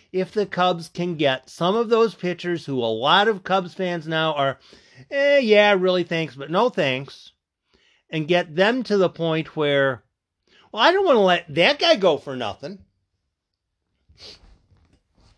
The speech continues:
Trading for talent after the deadline. Trading for talent after the deadline of the Rule five draft is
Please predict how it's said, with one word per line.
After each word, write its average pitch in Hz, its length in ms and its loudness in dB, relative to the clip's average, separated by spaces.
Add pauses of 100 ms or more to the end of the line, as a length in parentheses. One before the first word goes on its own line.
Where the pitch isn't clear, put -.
(800)
Trading 277 580 0 (340)
for 269 160 -8 (140)
talent 202 640 -2 (120)
after 170 340 -2
the 170 140 -6
deadline. 107 640 -6 (420)
Trading 254 460 -4
for 269 160 -14
talent 202 580 -4
after 175 320 -4
the 190 120 -4
deadline 135 760 -2 (480)
of 151 380 2 (100)
the 139 180 -8
Rule 208 240 0
five 202 360 -2
draft 127 540 -4 (480)
is 170 260 -4